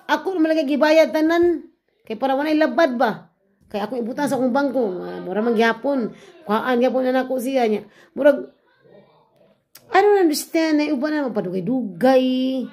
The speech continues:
Nanga-, nangana sila yung kwarta, mapadugay-dugay yun sila ba? Huwag kasabot na nila pita. Bayran man yun na ni may utang. Di man yun,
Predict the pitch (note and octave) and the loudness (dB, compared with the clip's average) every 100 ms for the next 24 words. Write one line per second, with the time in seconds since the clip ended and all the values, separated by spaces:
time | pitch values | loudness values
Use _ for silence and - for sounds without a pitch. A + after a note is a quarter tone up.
0 | - - F#3+ G#3 G3+ C#4 C#4+ B3+ A3 G#3 | -14 -16 -6 -2 0 0 0 0 2 2
1 | A3 C4 C4+ C4 B3 B3 A#3+ B3 B3 - | 2 0 -2 -2 -2 -2 -4 -4 -8 -8
2 | C4+ A#3 F3+ F3+ F3 F3+ A#3+ C4+ B3+ A#3+ | -4 -2 -2 -4 -4 -4 -4 -2 -2 -2
3 | C4+ B3+ G3+ F#3+ - - - F4 D#4+ D#4 | -4 -2 -4 -8 -16 -20 -8 -4 -2 -2
4 | D#4 C4 C#4 C#4+ C#4+ C#4+ C4+ C4 C4 - | 0 -2 -2 -2 0 0 0 -2 -8 -8
5 | F3 - - _ _ - - - - - | -12 -12 -20 _ _ -20 -20 -20 -20 -20
6 | - - E4 G4+ G#4+ G4 C4+ C4 B3 A#3+ | -20 0 4 6 6 6 4 2 0 0
7 | A3 A3 A3+ - F4+ D4+ C4 D4 D4+ D4 | -2 -4 -8 -2 0 0 0 -2 -2 -4